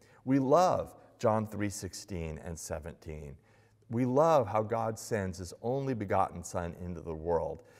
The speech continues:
that the world should be saved through him. He didn't send his Son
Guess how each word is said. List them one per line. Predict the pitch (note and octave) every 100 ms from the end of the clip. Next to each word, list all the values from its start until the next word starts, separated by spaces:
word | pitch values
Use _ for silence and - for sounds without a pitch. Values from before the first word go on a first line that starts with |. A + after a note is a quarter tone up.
| - -
that | G2+
the | G2
world | G#2 G#2+ A#2+ A2+
should | - A2+ G2
be | G2+
saved | - B2 A#2+ G#2+ - - -
through | - D3+ D3
him. | A#2+ D#2+ - - -
He | -
didn't | C3 -
send | C3+ B2+
his | B2
Son | - - A#2+ A#2